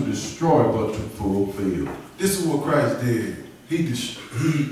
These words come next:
Speaker 2: he did not destroy the law. He fulfilled his parts in the law. And that was it. Now you gotta go to the other parts.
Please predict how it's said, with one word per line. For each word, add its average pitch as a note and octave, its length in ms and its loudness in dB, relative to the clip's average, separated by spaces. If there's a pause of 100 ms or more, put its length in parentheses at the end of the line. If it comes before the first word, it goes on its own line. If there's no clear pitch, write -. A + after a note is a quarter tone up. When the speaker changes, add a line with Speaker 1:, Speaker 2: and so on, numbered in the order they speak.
(120)
Speaker 2:
he C#3+ 160 2
did D#3+ 200 4
not F#3+ 300 2
destroy D3+ 520 2
the C#3+ 80 0
law. A#2+ 520 -2
He F#3+ 120 0
fulfilled C#3+ 640 2
his F3+ 240 2
parts - 680 -2 (140)
in A#3+ 260 2
the - 60 2
law. - 380 -2 (680)
And C#3+ 100 -2
that A#3 160 6
was - 140 4
it. - 480 4 (320)
Now - 220 2
you A2+ 100 2
gotta D3 200 8
go E3+ 200 6
to E3+ 100 2
the - 320 0
other - 360 6
parts. - 580 4